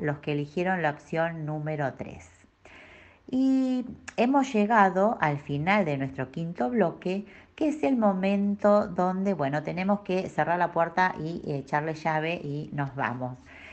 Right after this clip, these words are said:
Entonces, es un momento de poder despedirnos y para mí, eh, de poder agradecerles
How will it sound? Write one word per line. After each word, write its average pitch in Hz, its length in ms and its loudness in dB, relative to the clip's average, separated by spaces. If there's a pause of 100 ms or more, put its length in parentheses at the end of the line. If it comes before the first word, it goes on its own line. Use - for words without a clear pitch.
(140)
Entonces, 262 920 0 (240)
es 208 220 0
un 214 120 2
momento 202 540 0
de 175 80 0
poder 165 460 0
despedirnos 208 1200 0 (420)
y 165 120 -2
para 151 340 2
mí, 196 480 -2 (320)
eh, 151 240 0
de 147 140 0
poder 156 340 2
agradecerles 208 1500 2